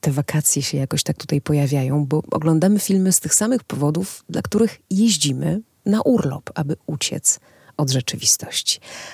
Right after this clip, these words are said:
A dlaczego słuchamy muzyki filmowej? Postanowiłam was o to zapytać, taki zrobić sobie i wam prezent z okazji tego setnego, e, odcinka. Na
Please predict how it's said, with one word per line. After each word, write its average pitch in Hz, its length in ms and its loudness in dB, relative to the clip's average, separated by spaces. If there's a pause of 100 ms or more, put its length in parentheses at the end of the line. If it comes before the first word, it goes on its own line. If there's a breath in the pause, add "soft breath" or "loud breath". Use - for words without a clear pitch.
(140)
A 151 120 2
dlaczego 208 440 0
słuchamy 151 420 0
muzyki 143 360 -2
filmowej? 135 640 -4 (280)
Postanowiłam 143 680 -2
was 131 380 -2
o 120 120 -6
to 131 340 -8 (400)
zapytać, - 680 -4
taki - 240 -6
zrobić 143 520 -4 (220)
sobie 156 280 4
i 139 80 -4
wam 120 220 -4
prezent - 420 -4
z - 60 4
okazji - 300 -6
tego - 220 -6 (520 loud breath)
setnego, - 640 -2 (100)
e, 135 240 -2
odcinka. - 540 -4
Na 147 100 0